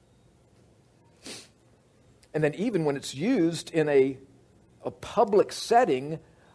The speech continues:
God then works through the Spirit to give an understanding of what that tongue is. It's not like somebody can translate Spanish or French,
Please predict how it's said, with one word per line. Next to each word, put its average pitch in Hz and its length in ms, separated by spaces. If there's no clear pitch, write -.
God 202 380
then 156 320
works 175 400
through 180 220
the 143 80
Spirit 220 500
to 180 100
give 170 460
an 180 160
understanding 196 1040
of 156 180
what 185 240
that 185 200
tongue 196 420
is. 143 580
It's 151 140
not 208 180
like 190 260
somebody 175 320
can 147 140
translate 170 600
Spanish 120 920
or 127 140
French, 117 880